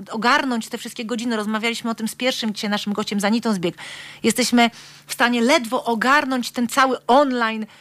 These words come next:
e, plus często jeszcze nasze dzieci, tak? Jak ty też masz, e, em, dzieci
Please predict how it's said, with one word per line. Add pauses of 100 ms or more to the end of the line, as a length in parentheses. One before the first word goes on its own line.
(180)
e, (260)
plus (280)
często
jeszcze (180)
nasze
dzieci,
tak?
Jak
ty (320)
też
masz,
e, (480)
em, (260)
dzieci